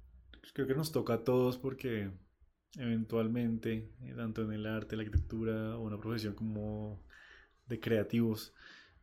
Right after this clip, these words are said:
nos vemos en, en esa posición incómoda en donde estamos haciendo lo que nos gusta, de mucha pasión.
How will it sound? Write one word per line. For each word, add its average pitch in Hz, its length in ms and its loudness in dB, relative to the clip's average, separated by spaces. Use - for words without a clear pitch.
nos 117 580 -2
vemos 113 1300 2
en, 113 880 -4
en 127 120 0
esa 110 160 0
posición 117 400 0
incómoda 113 540 2
en 113 60 -2
donde 110 460 -2
estamos 117 340 -6
haciendo 117 240 -2
lo 110 80 0
que 110 100 -6
nos 117 140 0
gusta, 123 480 -2
de 123 60 -2
mucha 113 240 0
pasión. 117 480 -2